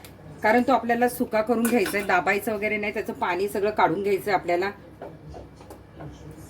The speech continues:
तर हे असं आपण थोडंसं आपण हलक्या हाताने त्याचं परत पाणी काढून घ्यायचं आहे आणि छान असं पुसून पण घ्यायचं आहे याच्याने. पा-, पाणी निथळेपर्यंत आपण वाट बघायची. आता आपण याच्यामध्ये स्टफिंगचं सारण बनवणार आहोत,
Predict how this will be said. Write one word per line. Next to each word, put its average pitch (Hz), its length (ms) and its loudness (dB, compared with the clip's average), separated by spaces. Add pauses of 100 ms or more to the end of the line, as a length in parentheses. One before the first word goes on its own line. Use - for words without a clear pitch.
(220)
तर 214 60 2
हे 214 140 8
असं 214 240 4
आपण 220 380 0
थोडंसं 202 320 -2
आपण 220 240 -2 (360)
हलक्या 208 440 2
हाताने 214 300 0
त्याचं 214 240 0
परत 208 240 0
पाणी 196 300 2
काढून 196 260 2
घ्यायचं 185 320 0
आहे 247 260 -4 (880)
आणि 175 140 -2 (100)
छान 220 220 2
असं 226 140 -2
पुसून 220 320 -4
पण 220 240 -2
घ्यायचं 202 280 0
आहे 196 100 6
याच्याने. 190 340 -2 (420)
पा-, 196 240 0
पाणी 202 320 2
निथळेपर्यंत 214 600 0
आपण 220 200 0
वाट 196 200 2
बघायची. 202 340 0
आता 208 120 -2
आपण 214 200 -2
याच्यामध्ये 214 440 0
स्टफिंगचं 214 540 -4
सारण 208 380 2
बनवणार 208 360 0
आहोत, 208 220 0